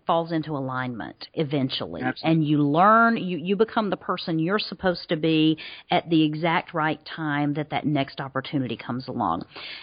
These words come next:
Speaker 1: But you know what, Angel, I also wanted to, to say something that, um, to ki-, just kinda comment and encourage people in something that you just mentioned. You mentioned, "I didn't go to college. I, you know, school wasn't for me."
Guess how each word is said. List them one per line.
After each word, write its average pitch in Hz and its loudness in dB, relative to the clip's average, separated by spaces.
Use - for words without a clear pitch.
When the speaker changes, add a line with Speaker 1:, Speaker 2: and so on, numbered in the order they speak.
Speaker 1:
But 220 4
you 240 8
know 262 8
what, 220 4
Angel, 196 0
I 151 2
also 202 0
wanted 156 2
to, 139 -2
to 165 0
say 156 -2
something 147 -2
that, 143 -2
um, 131 -10
to 175 0
ki-, - -4
just 160 -4
kinda 139 2
comment 170 2
and 135 4
encourage 160 0
people 143 -2
in 139 2
something 151 4
that 139 2
you 127 2
just 123 -4
mentioned. 135 2
You 147 4
mentioned, 160 4
"I 151 2
didn't 175 6
go 202 8
to 202 4
college. 190 2
I, 151 2
you 151 2
know, 135 2
school 170 6
wasn't 147 0
for 147 -4
me." 135 0